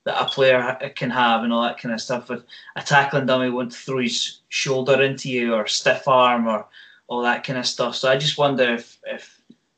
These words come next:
the, the last C B A has something to do with it, because I don't know. I, I, I don't see. Like, I w-,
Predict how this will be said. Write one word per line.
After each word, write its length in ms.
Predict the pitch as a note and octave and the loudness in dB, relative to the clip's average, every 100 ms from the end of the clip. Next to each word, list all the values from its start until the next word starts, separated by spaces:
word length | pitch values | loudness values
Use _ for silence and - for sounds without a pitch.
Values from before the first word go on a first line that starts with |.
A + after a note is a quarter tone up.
| _ _ - _ - - | _ _ -20 _ -20 -18
the, 380 | - B2+ A#2+ A#2 | -2 0 0 -4
the 80 | B2+ | 0
last 340 | B2+ C#3 C#3 - | 4 4 4 -2
C 160 | C3+ | -4
B 340 | A#2+ A#2+ B2 C3 | -2 0 2 0
A 60 | |
has 140 | B2+ - | -2 -2
something 220 | C3+ B2+ | -4 -4
to 100 | B2 | -4
do 140 | B2+ | 0
with 200 | B2 A#2+ | -2 -2
it, 120 | - | -8
because 640 | - A#2 C3 B2+ A#2 - - _ - _ _ _ - - - _ _ _ - | -10 -6 -2 -2 -2 -8 -12 _ -20 _ _ _ -20 -20 -20 _ _ _ -8
I 160 | C#3 D3 | -4 -4
don't 160 | A2 | -2
know. 180 | A#2 D#3+ | 2 2
I, 280 | D#3+ D3+ C3 - _ - | 0 -4 -10 -14 _ -12
I, 80 | - - - _ _ _ _ - | -12 -12 -20 _ _ _ _ -6
I 60 | C#3 | 0
don't 180 | F3+ | 2
see. 580 | E3+ E3 C#3+ C#3 B2+ A#2+ _ _ _ _ _ _ _ - _ - _ _ - | 2 0 0 0 -4 -6 _ _ _ _ _ _ _ -20 _ -20 _ _ -2
Like, 180 | D#3 D#3+ | 2 2
I 60 | |
w-, 200 | E3+ F3 | 2 0